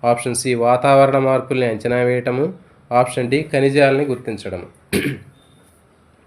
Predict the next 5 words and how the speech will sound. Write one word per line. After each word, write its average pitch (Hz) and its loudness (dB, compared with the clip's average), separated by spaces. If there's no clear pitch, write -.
ఎక్స్‌రే 143 6
క్రిస్టలోగ్రఫీ 135 4
వలన, 135 4
డిఎన్ఏ 131 6
మీద 131 4